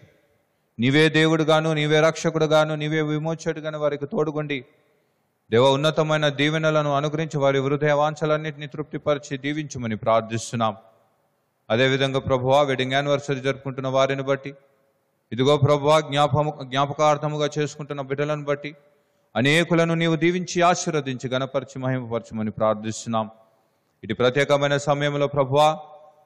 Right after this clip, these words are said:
వినిన వాక్యమును బట్టి దేవా, సేవకులను నీవు దీవించండి. నీ జ్ఞాన వివేచములను అనుగ్రహించి, ఇదిగో ప్రభువా, అనేకులను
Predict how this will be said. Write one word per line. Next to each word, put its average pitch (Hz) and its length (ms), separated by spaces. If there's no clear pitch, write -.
వినిన 131 260
వాక్యమును 151 540
బట్టి 147 320
దేవా, 143 300
సేవకులను 139 600
నీవు 139 240
దీవించండి. 147 600
నీ 107 100
జ్ఞాన 127 280
వివేచములను 156 600
అనుగ్రహించి, 151 520
ఇదిగో 143 260
ప్రభువా, 147 340
అనేకులను 151 580